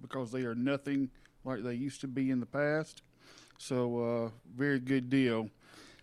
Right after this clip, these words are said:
Uh, <laughs> but, but which, which group, uh, which, which, I know it was not the Jesuits, but there was a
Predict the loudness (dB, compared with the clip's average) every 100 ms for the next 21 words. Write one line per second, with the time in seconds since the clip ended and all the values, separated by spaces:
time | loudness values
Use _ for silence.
0 | -4 2 4 4 0 -16 -20 -20 -20 -4
1 | -4 0 0 0 -6 -10 -8 6 8 8
2 | 2 -16 -10 4 6 8 8 6 6 -6
3 | -2 2 2 0 -6 -6 -4 0 4 6
4 | 4 2 -4 -20 -20 -20 -20 _ _ _
5 | _ -20 _ _ _ _ _ _ -20 _
6 | _ _ _ _ -10 -4 -2 -2 -4 -10
7 | -20 -20 _ _ _ _ _ _ _ -14
8 | -4 0 0 -2 -10 -10 -4 -2 -2 -4
9 | -10 -12 -20 -20 _ _ -20 _ _ _
10 | _ _ _ -20 _ -10 -2 0 2 2
11 | 0 -4 -2 -2 -2 -2 0 0 0 -4
12 | -4 -6 -6 -6 -4 -2 -2 -4